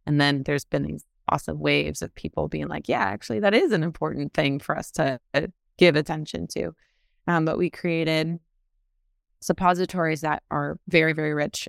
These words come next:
in particular cannabinoids and plant compounds that absorb locally into the tissues. So you're thinking, like, most people who experience cramps are taking over-the-counter pain relief. They have to go through the digestive tract.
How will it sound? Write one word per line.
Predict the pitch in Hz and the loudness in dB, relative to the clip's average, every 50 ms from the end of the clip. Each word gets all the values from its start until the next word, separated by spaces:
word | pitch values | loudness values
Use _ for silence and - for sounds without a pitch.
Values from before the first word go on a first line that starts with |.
| - | -4
in | - 156 151 151 151 151 | -2 0 0 0 -2 -4
particular | - - 156 - - - 160 151 147 | -6 -6 -8 -6 -4 -2 0 0 0
cannabinoids | - - - 156 147 151 - 160 160 160 165 170 185 196 196 - - - | -2 -4 -6 -4 -4 -2 -2 -2 -2 0 0 0 0 0 -2 -4 -8 -8
and | - - | -8 -6
plant | - - 160 - _ | -4 -6 -6 -6 _
compounds | _ - 160 156 - 185 180 180 190 190 190 - - _ _ _ _ _ _ _ _ _ - | _ -6 -6 -4 -4 -4 -4 -2 -4 -4 -8 -10 -12 _ _ _ _ _ _ _ _ _ 2
that | 180 175 | 4 4
absorb | 165 165 151 - 160 165 - | 4 2 0 0 -2 -2 0
locally | - 151 156 - _ - 165 151 151 | 0 0 0 0 _ -4 -4 -4 -4
into | 147 147 - - | -4 -6 -8 -8
the | - - | -12 -10
tissues. | - - - - - - - - - - 196 - - - - | -8 -8 -8 -6 -6 -6 -6 -6 -8 -8 -10 -12 -14 -16 -16
So | - - - 165 | -8 -2 0 2
you're | 160 160 156 | 2 2 0
thinking, | - 165 165 - - 156 151 | 0 -2 -2 0 0 -2 0
like, | 147 147 147 139 - - | 2 2 2 0 -2 -2
most | - 151 151 147 - - | 0 0 0 0 -2 -4
people | - 165 147 - 151 - - | -8 -8 -4 -4 -4 -4 -4
who | 151 147 147 143 147 - - | -4 -4 -4 -4 -6 -6 -6
experience | - - - - - 147 143 139 143 - | -8 -8 -6 -2 0 0 0 0 -2 -6
cramps | - - - 151 147 143 - - - - - _ _ _ _ _ _ _ _ - | -8 -6 -2 0 0 0 -2 -4 -8 -12 -14 _ _ _ _ _ _ _ _ 0
are | 165 156 | 0 2
taking | - 160 151 - 160 160 160 | 2 0 -2 -2 -2 -4 -2
over-the-counter | 151 143 147 - - - - - 156 151 - _ _ - - | -2 -2 -2 -4 -6 -8 -10 -8 -8 -8 -10 _ _ -16 -8
pain | - 185 185 180 | -2 0 0 2
relief. | 180 175 165 160 _ _ _ _ _ _ _ _ _ _ _ _ _ _ - 151 - - _ _ - | 2 0 0 -2 _ _ _ _ _ _ _ _ _ _ _ _ _ _ -18 -18 -18 -18 _ _ -2
They | - 156 | -2 0
have | 147 143 147 147 - | 2 2 0 0 0
to | - 143 | -4 -2
go | 123 - 143 143 | 0 0 0 0
through | - - 151 151 | -2 -4 -4 -4
the | 151 151 | -4 -2
digestive | 147 151 147 - 165 160 160 - - 151 - | -2 0 0 0 0 -2 -4 -4 -10 -12 -10
tract. | - - 160 151 147 147 - - - | -6 -4 -2 -2 -2 -2 -4 -8 -18